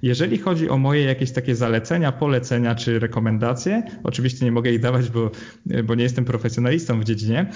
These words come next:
natomiast, e, już napisałem kilka wpisów, e, właśnie gdzie oceniałem spółki dywidendowe, tylko że miałem podejście raczej takie, o, po prostu jak stabilne są te wypłaty dywidend, jak wiarygodny jest zarząd, no i oczywiście kwotowo,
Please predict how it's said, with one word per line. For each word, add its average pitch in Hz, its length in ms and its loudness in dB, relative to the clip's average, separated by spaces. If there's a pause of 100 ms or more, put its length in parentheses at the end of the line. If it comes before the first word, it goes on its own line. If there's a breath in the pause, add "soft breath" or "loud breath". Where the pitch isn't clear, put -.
(260 loud breath)
natomiast, 139 680 0
e, 131 300 2
już 127 160 0
napisałem 143 380 0
kilka 131 300 0
wpisów, 143 680 -2
e, - 40 -2 (400)
właśnie 131 560 0 (180)
gdzie 127 560 0
oceniałem 127 680 2
spółki 120 360 -2
dywidendowe, 113 840 0
tylko 127 220 -2
że 131 220 2 (420)
miałem 131 260 2
podejście 127 440 0
raczej 123 240 0
takie, 123 400 0
o, 117 120 -2 (760)
po 123 120 -2
prostu 117 480 0
jak 123 280 -2
stabilne 123 680 0
są 110 180 -2
te 113 120 -2
wypłaty 110 420 -2
dywidend, 110 640 0 (300 loud breath)
jak 117 180 0
wiarygodny 120 560 0
jest 113 160 0
zarząd, 123 500 0
no 180 80 0
i 180 80 2
oczywiście 170 420 -2
kwotowo, 135 640 0